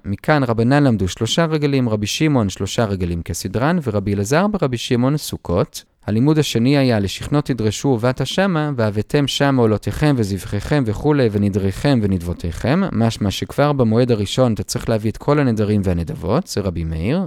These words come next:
והלימוד השלישי היה, "אלה תעשו להשם במועדיכם, לבד מנדריכם ונדבותיכם",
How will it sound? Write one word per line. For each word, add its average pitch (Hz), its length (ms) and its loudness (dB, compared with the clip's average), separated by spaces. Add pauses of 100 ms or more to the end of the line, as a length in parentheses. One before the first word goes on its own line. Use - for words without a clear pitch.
(120)
והלימוד 113 520 0
השלישי 165 420 -4
היה, 175 340 0
"אלה 180 160 2
תעשו 139 340 -2
להשם 139 480 0
במועדיכם, 127 920 2
לבד 117 360 2
מנדריכם 98 720 0
ונדבותיכם", 123 760 -4